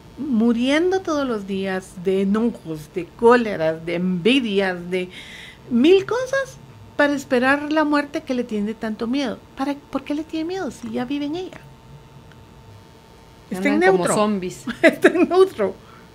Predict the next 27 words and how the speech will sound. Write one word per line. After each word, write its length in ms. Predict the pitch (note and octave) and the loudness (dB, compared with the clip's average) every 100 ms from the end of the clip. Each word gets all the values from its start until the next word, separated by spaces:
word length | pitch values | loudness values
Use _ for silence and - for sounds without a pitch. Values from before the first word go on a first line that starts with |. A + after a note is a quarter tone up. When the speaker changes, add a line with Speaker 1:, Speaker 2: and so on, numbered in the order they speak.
| - - | -8 2
Speaker 1:
Cuerpo 360 | C#4+ C#4+ E4 | 2 6 4
sin 200 | E4+ C4+ | 4 -2
alma, 340 | D4+ D4 A#3+ G#3+ | 0 0 2 2
digo 280 | A#3 A#3+ | 2 2
yo, 180 | C4 D4 | 2 2
¿verdad? 260 | G3 F3+ B3+ | 0 -2 -2
Porque 240 | G#3+ F#3 A3 | -6 -6 -8
eso 160 | C4+ | -8
es, 120 | C4+ C#4 | -12 -10
eso 240 | C4+ C4+ D#4 | -8 -8 -10
es 100 | D#4 | -10
lo 80 | D4+ | -12
que 80 | |
pasa 180 | A3 A3 | -12 -10
muchas 340 | B3 B3 C#4+ C#4+ | -10 -8 -10 -10
veces. 320 | F#4 C#4 G3 - - - - - - | -10 -10 -14 -14 -20 -20 -20 -20 -18
Y 60 | A#3 | -6
cuando 260 | A#3 B3 B3+ | 0 2 0
aprendemos 720 | B3 B3+ B3+ E4+ A#4 G#4+ F#4+ | 0 -2 2 0 0 -4 -4
a 60 | |
vivir 400 | C#4+ B3 B3+ C4+ | -4 -4 -4 -2
en 160 | B3 A#3+ | 0 0
esta 260 | B3+ D#4+ | -2 -4
vida 360 | D#4 D4+ D4+ D4+ - - - - - | -2 0 -2 -4 -8 -20 -20 -16 -4
con 180 | A3 G3+ | -2 0
todas 480 | B3 C4 D4 C#4+ C#4+ | 0 2 2 0 -6
esas 420 | C4 C#4 C4+ | -8 -10 -10